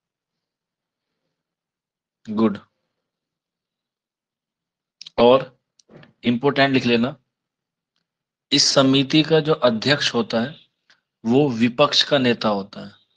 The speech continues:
विपक्ष का नेता, सरकार का नेता नहीं होता, और ना ही जो सरकार में मंत्री होता है वो होता है, हमेशा विपक्ष। जैसे अभी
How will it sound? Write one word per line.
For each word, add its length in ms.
विपक्ष 440
का 180
नेता, 440
सरकार 540
का 140
नेता 280
नहीं 200
होता, 380
और 80
ना 140
ही 160
जो 120
सरकार 480
में 120
मंत्री 460
होता 240
है 60
वो 200
होता 260
है, 120
हमेशा 360
विपक्ष। 580
जैसे 320
अभी 300